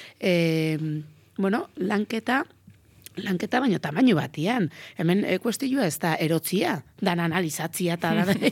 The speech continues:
<laughs> bizi behar deu, ez? Porque, bai, parraite du, baina bado jendia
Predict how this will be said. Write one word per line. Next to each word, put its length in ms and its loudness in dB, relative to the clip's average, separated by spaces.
<laughs> 340 0
bizi 440 0
behar 320 -4
deu, 260 2
ez? 240 0
Porque, 380 0
bai, 180 0
parraite 380 0
du, 140 0
baina 240 -2
bado 260 -2
jendia 540 0